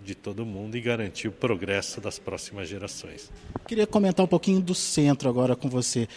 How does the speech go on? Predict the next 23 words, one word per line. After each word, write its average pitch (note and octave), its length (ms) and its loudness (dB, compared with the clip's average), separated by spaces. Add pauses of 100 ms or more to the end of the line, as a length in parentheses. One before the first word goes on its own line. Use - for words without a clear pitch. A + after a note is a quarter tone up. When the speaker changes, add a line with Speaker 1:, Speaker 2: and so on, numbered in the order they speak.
(120)
Speaker 2:
A B2+ 60 -2
gente D3 160 2
vai D#3 120 6
ter D#3+ 100 2
mais D3 180 6
detalhes C3+ 560 4
numa B2 220 6
próxima B2+ 340 2
entrevista, B2 720 0 (240)
mas, E3 420 4 (220)
eh, D#3+ 420 4
eu, E3+ 260 6 (160)
eu D3 100 4
percebi F3 480 4
que, G3+ 440 2
hum, F3 220 2 (200)
eh, D3 380 4
mai-, D#3+ 380 4
mais G#3 300 6
do G#3 100 2
que - 160 4
a F#3 60 4
preocupação D3+ 880 4